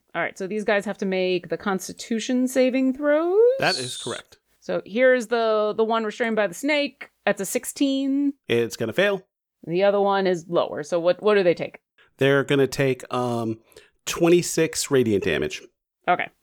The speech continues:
Speaker 1: Yeah, the one that moved over to Travancore is now looking very, very hurt. The other one, not so much, but more perturbed by this snake.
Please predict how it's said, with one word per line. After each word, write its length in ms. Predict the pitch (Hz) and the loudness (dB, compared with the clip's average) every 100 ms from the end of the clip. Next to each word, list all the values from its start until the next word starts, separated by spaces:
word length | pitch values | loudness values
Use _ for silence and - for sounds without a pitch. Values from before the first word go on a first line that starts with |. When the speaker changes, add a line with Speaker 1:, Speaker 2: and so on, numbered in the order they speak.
| - | -6
Speaker 1:
Yeah, 240 | 196 175 | -2 0
the 100 | 175 | -2
one 460 | 214 247 277 294 269 | 0 0 2 0 0
that 140 | 214 | 0
moved 320 | 233 254 226 240 | 0 -2 0 2
over 260 | 233 220 | 4 2
to 100 | 208 | -2
Travancore 480 | 220 190 185 185 165 | -4 -4 -4 -4 -4
is 80 | 160 | -6
now 140 | 175 | -8
looking 340 | 156 151 151 156 | -8 -10 -12 -10
very, 400 | 160 170 165 156 | -6 -2 -2 -4
very 300 | 156 151 151 | -6 -6 -8
hurt. 280 | 156 - | -8 -8
The 100 | 226 | -4
other 140 | 226 240 | -2 0
one, 420 | 240 226 226 247 | -2 -4 -4 -2
not 260 | 254 254 - | 0 0 -2
so 140 | 214 | -6
much, 320 | 175 156 - | -4 -4 -4
but 100 | 240 | -4
more 160 | 277 508 | 0 0
perturbed 540 | 233 - - 185 147 147 | 0 -4 -2 -2 -2 -6
by 140 | 160 | -4
this 300 | 147 147 - | -4 -8 -12
snake. 480 | - - 156 - - | -20 -12 -10 -10 -16